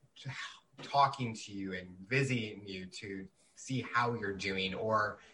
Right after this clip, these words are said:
did that friend ever come and see you and still be friends with you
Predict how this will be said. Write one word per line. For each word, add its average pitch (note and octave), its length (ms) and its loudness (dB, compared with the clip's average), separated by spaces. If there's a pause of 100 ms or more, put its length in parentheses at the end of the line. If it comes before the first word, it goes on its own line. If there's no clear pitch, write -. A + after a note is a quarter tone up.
(120)
did B2+ 100 6
that B2+ 200 10
friend D3 500 8
ever G#2+ 280 0
come G2+ 260 -2
and F#2+ 140 -4
see G2+ 200 -8
you F#2 300 -4
and F#2+ 360 -6
still A2+ 380 0
be F#2+ 400 -6 (480)
friends C3 280 4
with F#2+ 220 -4
you D#2+ 260 -10